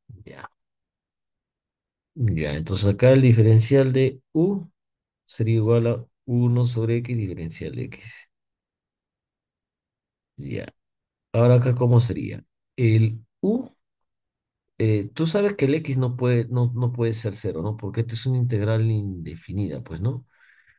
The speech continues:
Porque el logaritmo de cero no está definido. O sea, técnicamente esta expresión... Muy en el fondo, es, eh, que x tiende a cero más, ¿no?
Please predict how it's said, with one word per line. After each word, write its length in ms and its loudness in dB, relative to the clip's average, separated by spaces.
Porque 240 -4
el 60 0
logaritmo 440 0
de 140 0
cero 280 -2
no 80 -2
está 200 -2
definido. 440 -4
O 60 -12
sea, 240 -8
técnicamente 920 -2
esta 360 -6
expresión... 680 -4
Muy 200 0
en 80 0
el 100 4
fondo, 420 0
es, 320 -2
eh, 720 -8
que 100 -4
x 220 -6
tiende 280 2
a 40 4
cero 260 0
más, 280 2
¿no? 280 -6